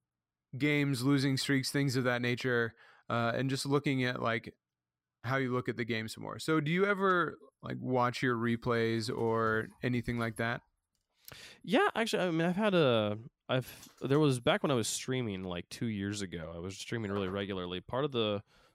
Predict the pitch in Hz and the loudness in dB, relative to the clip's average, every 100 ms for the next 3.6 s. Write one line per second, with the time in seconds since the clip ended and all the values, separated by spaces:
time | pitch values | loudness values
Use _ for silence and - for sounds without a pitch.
0 | - 117 113 - 110 113 98 87 101 _ | -8 -4 -4 -4 -4 -4 -6 -10 -16 _
1 | - 107 98 98 95 95 - 101 101 98 | -6 -4 -2 -2 -2 -4 -6 -4 -4 -2
2 | 95 92 95 - _ _ _ _ 113 107 | -2 -2 -6 -10 _ _ _ _ 0 0
3 | 98 135 117 107 120 127 | 2 0 2 0 0 -4